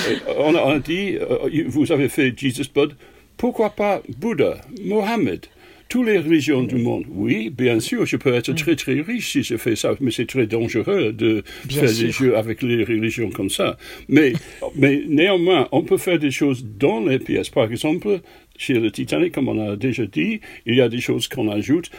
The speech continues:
Speaker 1: mais même avec une chose comme, euh, pièce comme Jesus Blood, qui apparemment c'est toujours la même,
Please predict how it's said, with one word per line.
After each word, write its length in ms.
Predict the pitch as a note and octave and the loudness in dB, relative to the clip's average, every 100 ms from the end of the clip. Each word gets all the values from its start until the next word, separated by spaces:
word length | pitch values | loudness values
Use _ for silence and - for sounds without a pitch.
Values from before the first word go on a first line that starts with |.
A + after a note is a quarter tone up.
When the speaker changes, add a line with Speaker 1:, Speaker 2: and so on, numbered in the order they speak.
| - | -4
Speaker 1:
mais 240 | A#2 C3 A#2 | 2 2 2
même 260 | C#3 G3 A3+ | 2 2 0
avec 220 | G#3 - | -4 0
une 100 | E3+ | 0
chose 300 | - D3 C3 | 0 -2 -2
comme, 320 | C3 A#2+ F#2+ G#2+ B2+ | -4 -4 -6 -6 -4
euh, 100 | C3 | -2
pièce 300 | A#2 - D3 | -2 -2 -2
comme 200 | - B2 | -2 -4
Jesus 400 | A2 E3 E3+ F#3+ - | -2 -2 -2 -6 0
Blood, 240 | A2 - | 0 0
qui 260 | - D3+ C3+ - - - - - - - - | -2 0 0 -2 -14 -20 -20 -20 -18 -20 -6
apparemment 640 | F3+ C#3 G#3+ F#3+ G3 F3 F3 | -4 -2 -2 0 4 4 4
c'est 180 | - - | 2 -4
toujours 440 | - F#3+ F3 D3 | -4 0 2 4
la 140 | C3+ | 2
même, 460 | A#2 A#2 G#2 F2 | 2 0 -2 -4